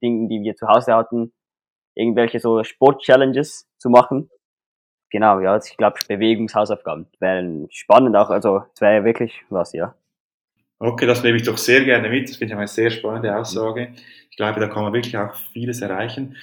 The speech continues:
Speaker 2: Du hast es erwähnt, diese, ja, diese Phase des Lockdowns, wo ihr diese Bewegungschallenges von der Sportlehrperson erhalten habt.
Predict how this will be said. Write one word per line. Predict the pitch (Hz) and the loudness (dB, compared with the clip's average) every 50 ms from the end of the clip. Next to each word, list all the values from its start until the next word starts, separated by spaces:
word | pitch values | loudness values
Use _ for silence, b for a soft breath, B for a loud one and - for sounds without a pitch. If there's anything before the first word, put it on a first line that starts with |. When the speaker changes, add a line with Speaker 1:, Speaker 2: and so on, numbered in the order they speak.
| B B B | B B B
Speaker 2:
Du | - 135 | -2 -2
hast | 135 - | 0 0
es | 135 120 | 0 0
erwähnt, | 107 95 104 107 131 147 143 - | 2 4 4 4 4 4 2 -2
diese, | 131 123 113 120 117 113 107 107 101 101 92 - - _ _ _ _ _ | -2 -4 -2 0 0 0 2 2 0 -2 -4 -8 -14 _ _ _ _ _
ja, | - 101 101 104 107 104 | -8 -6 -4 -4 -4 -6
diese | - - 104 107 101 | -10 -8 -6 -6 -4
Phase | - - 101 107 123 127 123 113 | -2 2 4 4 4 2 0 -2
des | 107 101 - | -4 -2 2
Lockdowns, | 110 117 117 - - 120 117 117 113 - | 2 2 2 2 -2 0 0 -2 -2 -2
wo | 107 104 101 | -2 -2 -2
ihr | 104 104 | -2 -4
diese | 101 104 101 - 101 101 - b b b b b b - | -6 -6 -4 -2 -2 -2 -4 b b b b b b -6
Bewegungschallenges | 101 95 92 101 101 113 117 117 117 117 - - 110 107 107 104 110 101 - - | -6 -4 -2 0 2 2 2 0 -2 -6 -4 -4 -4 -2 -2 -4 -6 -8 -8 -8
von | - 107 101 101 101 | -6 -6 -4 -4 -4
der | 101 98 | -6 -6
Sportlehrperson | - - - 110 110 110 - 113 110 110 - 98 - 110 104 104 104 98 | -6 -4 -2 -2 -2 -2 -2 -4 -4 -4 -6 -8 -6 -4 -4 -4 -4 -6
erhalten | 101 98 - 110 110 113 - 131 120 117 | -8 -8 -6 -6 -6 -6 -6 -8 -6 -4
habt. | 117 117 117 - - _ _ _ - | -4 -4 -6 -8 -12 _ _ _ -20